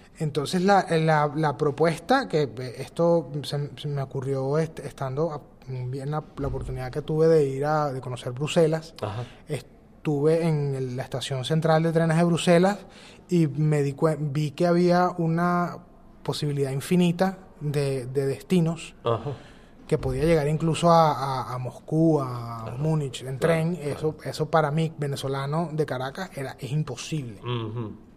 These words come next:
Speaker 2: ujú.
Speaker 1: O sea, no puedes ir de una ciudad a otra en, en tren.
Speaker 2: Ajá.
Speaker 1: Ya no. Antes
Speaker 2: Ajá.
Speaker 1: en algún momento se pudo, pero ya no.
Speaker 2: Ya no.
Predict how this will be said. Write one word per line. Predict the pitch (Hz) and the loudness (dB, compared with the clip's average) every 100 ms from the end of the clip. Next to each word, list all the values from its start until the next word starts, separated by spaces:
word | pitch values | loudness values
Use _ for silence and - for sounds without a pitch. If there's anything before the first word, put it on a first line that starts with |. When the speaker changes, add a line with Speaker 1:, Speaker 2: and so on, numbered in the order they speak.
| 104 | -18
Speaker 2:
ujú. | 113 | -16
Speaker 1:
O | 113 - | -16 -8
sea, | 147 | -6
no | 135 123 | -4 -6
puedes | - 143 175 170 - - | -4 0 0 0 -6 -2
ir | 160 165 | 0 2
de | 170 | 4
una | 170 175 | 4 4
ciudad | 170 151 | 2 0
a | 143 | 2
otra | 196 208 139 | 2 2 -2
en, | 117 117 | -8 -12
en | 131 131 | -10 -10
tren. | 123 113 101 | -8 -8 -4
Speaker 2:
Ajá. | 110 110 107 - - | -4 -4 -12 -16 -8
Speaker 1:
Ya | 131 151 | -4 0
no. | 160 135 - | 0 -2 -6
Antes | 127 107 165 | -6 -2 0
Speaker 2:
Ajá. | 151 | 0
Speaker 1:
en | 143 | -4
algún | 127 139 | -4 0
momento | 160 175 | 2 2
se | 170 165 | 0 0
pudo, | 175 143 | 2 2
pero | 123 120 | 0 -2
ya | 123 | -4
no. | 127 | -2
Speaker 2:
Ya | 110 | 0
no. | 107 | 0